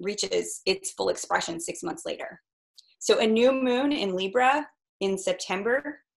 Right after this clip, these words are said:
would coincide with a full moon in Libra in April.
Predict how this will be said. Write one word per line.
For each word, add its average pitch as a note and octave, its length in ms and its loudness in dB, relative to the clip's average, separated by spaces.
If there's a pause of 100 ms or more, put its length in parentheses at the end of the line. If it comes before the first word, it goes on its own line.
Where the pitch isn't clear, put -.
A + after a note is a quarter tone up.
(960)
would G#3 280 6
coincide F#3+ 920 6 (340)
with F#3 260 4 (840)
a G3 80 6
full A#3 420 0
moon E3 520 -2 (460)
in F#3 220 0
Libra F3 520 0 (420)
in F#3 160 -2
April. - 520 -2